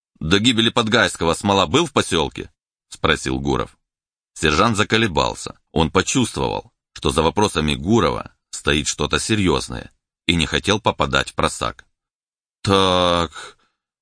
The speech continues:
сейчас надо прикинуть", проговорил он. "Не могу сказать точно, товарищ полковник, но что-то за пару дней до смерти ученого я вроде Смолу в пивной видел. С Караимом они вино пили.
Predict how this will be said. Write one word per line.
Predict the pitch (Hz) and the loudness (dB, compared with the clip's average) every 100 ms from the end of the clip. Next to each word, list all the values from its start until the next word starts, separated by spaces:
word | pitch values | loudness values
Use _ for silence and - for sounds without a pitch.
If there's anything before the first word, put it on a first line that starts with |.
| _ _ - - - | _ _ -20 -16 -10
сейчас | - 71 127 - | -6 0 0 0
надо | 98 131 | 0 0
прикинуть", | - 156 - 98 170 101 - _ _ _ | 0 -4 0 0 2 0 -2 _ _ _
проговорил | 73 71 76 73 71 - | -2 0 0 0 -2 -4
он. | 69 58 _ _ _ _ _ - | -6 -6 _ _ _ _ _ -4
"Не | 82 | 0
могу | 110 127 151 | 0 0 -2
сказать | 151 156 - | 0 -2 0
точно, | 175 170 117 | 0 0 -2
товарищ | 92 98 95 - | 0 2 0 0
полковник, | 120 - 104 71 - _ _ _ _ _ _ _ _ | -4 2 0 0 -8 _ _ _ _ _ _ _ _
но | 80 90 110 117 | -2 2 2 2
что-то | 208 185 110 | 0 0 0
за | 117 | 0
пару | 165 147 117 | 2 2 2
дней | 139 123 | 0 0
до | 110 | -2
смерти | 135 135 117 | -2 -2 0
ученого | 110 104 185 170 85 69 - _ _ _ _ | 0 2 2 2 0 -2 -4 _ _ _ _
я | 78 | 0
вроде | 80 139 156 | 2 2 0
Смолу | - 95 120 | 0 0 0
в | 123 | 0
пивной | 151 104 113 | 0 2 0
видел. | 101 101 76 67 - _ _ _ _ _ _ _ | 2 0 0 -4 -6 _ _ _ _ _ _ _
С | - | -2
Караимом | 78 120 156 104 85 | 0 2 2 2 2
они | 95 80 | 2 2
вино | 107 123 - | 2 2 0
пили. | 110 85 65 | -2 -4 -6